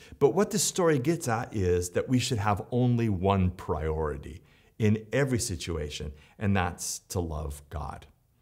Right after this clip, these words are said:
And so what that means is that we need to know what's important. Years ago, a guy named Charles Hummel, I don't know what else he did besides this,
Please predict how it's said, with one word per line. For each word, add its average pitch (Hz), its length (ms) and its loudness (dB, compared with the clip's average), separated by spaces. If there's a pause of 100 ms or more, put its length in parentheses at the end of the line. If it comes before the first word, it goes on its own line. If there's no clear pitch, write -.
(380)
And 135 80 -2
so 208 120 8
what 185 140 4
that 160 180 4
means 196 360 4
is 98 280 4
that 139 220 2
we 185 300 0
need 156 260 -2
to - 240 -8
know 113 600 2 (160)
what's 104 400 0
important. 90 680 -2 (300)
Years 208 300 4
ago, 127 360 6
a 110 80 2
guy 123 220 4
named 107 260 6
Charles 120 480 4
Hummel, 87 300 2
I 113 120 4
don't 110 180 2
know 95 160 6
what 110 220 6
else 131 180 4
he 117 80 -2
did 90 220 0
besides 82 420 -4
this, 82 240 -4